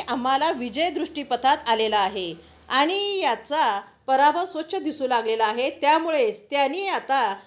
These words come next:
आमच्यावर काहीही आरोप करायला सुरुवात केली आहे."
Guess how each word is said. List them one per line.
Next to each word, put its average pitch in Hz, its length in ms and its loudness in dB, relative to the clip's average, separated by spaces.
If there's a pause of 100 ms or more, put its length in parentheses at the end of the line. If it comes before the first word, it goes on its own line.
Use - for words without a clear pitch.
(120)
आमच्यावर 330 520 2
काहीही 359 500 2
आरोप 247 320 2
करायला 240 380 0
सुरुवात 254 300 2 (100)
केली 202 220 4
आहे." 185 380 -2